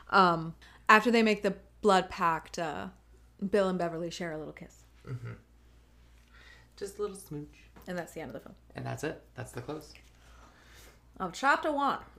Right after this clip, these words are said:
Speaker 2: Mm-hmm. Now,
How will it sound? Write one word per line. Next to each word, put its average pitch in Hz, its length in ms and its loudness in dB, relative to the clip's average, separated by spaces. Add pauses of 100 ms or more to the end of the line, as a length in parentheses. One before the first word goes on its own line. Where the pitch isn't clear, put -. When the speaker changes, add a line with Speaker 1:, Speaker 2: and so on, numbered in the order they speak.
Speaker 2:
Mm-hmm. 139 380 -6 (1200)
Now, 147 440 4